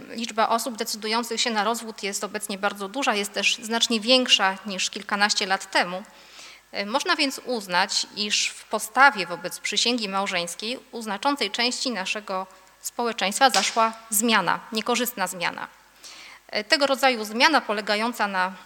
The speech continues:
zachwianiu jakiegoś systemu wartości lub pozycji czegoś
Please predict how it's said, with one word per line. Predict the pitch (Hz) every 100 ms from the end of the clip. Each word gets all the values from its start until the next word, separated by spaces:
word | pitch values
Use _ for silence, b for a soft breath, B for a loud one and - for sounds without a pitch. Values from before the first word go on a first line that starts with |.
| -
zachwianiu | 208 202 202 - 247 262 214
jakiegoś | 185 190 180 180
systemu | 202 - 214 202
wartości | 185 - 262 - 208
lub | 185
pozycji | - 190 220 247 196
czegoś | - 180 196 311 -